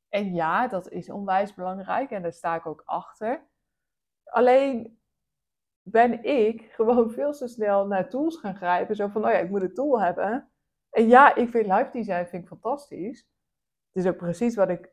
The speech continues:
de afgelopen jaren zelf heb gedaan. Maar ik voel het niet helemaal voor mijn business. En dat is eigenlijk ook de reden waarom ik al heel lang nog één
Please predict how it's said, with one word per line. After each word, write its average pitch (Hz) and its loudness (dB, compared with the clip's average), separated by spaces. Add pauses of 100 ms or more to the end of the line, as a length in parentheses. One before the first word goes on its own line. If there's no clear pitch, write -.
de - -12
afgelopen 190 -4
jaren 196 -2
zelf 214 -4
heb 220 -8
gedaan. 165 -6 (640)
Maar 247 -2 (400)
ik - -6
voel 330 -2
het 262 2
niet 294 -2
helemaal 233 0
voor 214 -10
mijn 196 -4
business. 220 -12 (800)
En 240 -4
dat 285 2
is 294 -4
eigenlijk 233 -4
ook 240 0
de 262 -2
reden 233 0
waarom 214 -4
ik 208 -10
al 202 -2
heel 214 -2
lang 190 0
nog 185 -12
één 220 -4